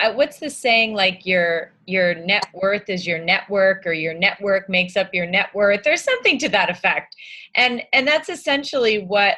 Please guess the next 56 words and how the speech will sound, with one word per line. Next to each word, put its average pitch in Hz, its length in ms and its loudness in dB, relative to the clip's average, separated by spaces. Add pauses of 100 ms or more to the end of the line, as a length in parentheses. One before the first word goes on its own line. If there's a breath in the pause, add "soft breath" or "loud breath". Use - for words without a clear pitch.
like 190 160 -2
you 208 80 -8
said, 208 260 0
developing 196 480 -4
this 180 180 -8
Rolodex. 196 440 -2
I 180 80 0
love 190 580 -2
the 214 100 -2
tips 208 420 -2
on 175 180 0
adding 185 400 0
notes 185 280 -4
into 220 200 -10
that. 220 240 0
I'm 185 140 -4
gonna 165 180 -8
remember 165 420 -8
that 214 260 0
'cause 180 140 -14
I 165 220 0
don't 170 260 -4
do 220 140 -8
that, 240 240 0
and 190 60 -10
it's 185 100 -20
a 160 80 -12
great 165 340 -4
idea. 165 560 -2 (600 soft breath)
And 190 420 0 (100)
B 240 160 0
N 220 120 0
Is, 208 260 2
yeah, 233 160 -2
a 202 120 -8
friend 247 240 -2
of 240 100 -6
mine 180 300 0
that 175 100 -2
I 185 40 0
used 190 120 -6
to - 60 -20
play 185 280 -4
softball 170 480 2
with 165 300 2
asked 185 220 -2
me 190 120 -4
to 180 80 -8
join 170 220 -4
his 220 400 -6
B 190 180 -2
N 165 140 0
I, 151 340 -2 (400 loud breath)
um, 190 520 0
which 208 180 -4
I 202 180 0